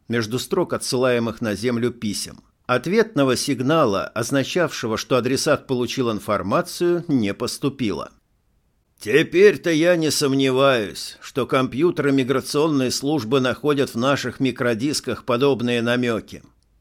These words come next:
закончил Айронс. "Вся секретная информация вымарывается из писем".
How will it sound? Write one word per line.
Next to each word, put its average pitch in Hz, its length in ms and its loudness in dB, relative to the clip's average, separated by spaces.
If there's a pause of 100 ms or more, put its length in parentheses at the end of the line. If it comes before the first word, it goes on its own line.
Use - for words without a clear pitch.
(260)
закончил 113 760 -4
Айронс. 92 560 -6 (800)
"Вся 127 460 0
секретная 143 720 2
информация 131 840 2
вымарывается 120 880 0
из 110 200 -2
писем". - 520 -6